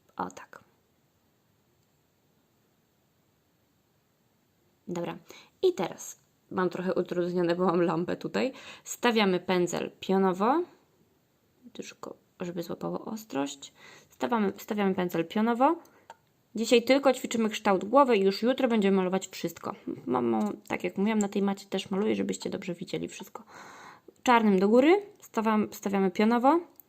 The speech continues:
Pędzel położony, ciągniemy hop. W ten sposób, słuchajcie, zrobimy to wszystko później jednym ruchem. Ja na razie będę odrywać, żebyście wiedzieli, co się dzieje. Pociągnięte i stąd idziemy po skosie.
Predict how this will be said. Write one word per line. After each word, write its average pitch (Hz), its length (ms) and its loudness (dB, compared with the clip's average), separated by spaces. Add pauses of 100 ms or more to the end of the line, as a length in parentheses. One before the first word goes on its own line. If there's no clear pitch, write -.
(400)
Pędzel 208 420 2
położony, 233 720 2 (220)
ciągniemy 190 580 0
hop. 277 340 0 (240)
W - 40 -20
ten 214 140 0
sposób, 214 300 -2
słuchajcie, 202 340 0 (180)
zrobimy 233 340 4
to 262 200 4 (180)
wszystko 240 340 -2
później 214 300 4
jednym 226 280 4
ruchem. 208 360 4
Ja 226 80 2
na 226 100 2
razie 220 200 2
będę 214 360 2
odrywać, 214 400 2
żebyście 196 280 -4
wiedzieli, 196 220 2
co 196 100 -6
się 190 140 -2
dzieje. 175 220 -2 (1300)
Pociągnięte 226 800 0 (800)
i 233 120 2
stąd 170 400 0 (160)
idziemy 202 420 0 (220)
po 214 120 0
skosie. 233 540 0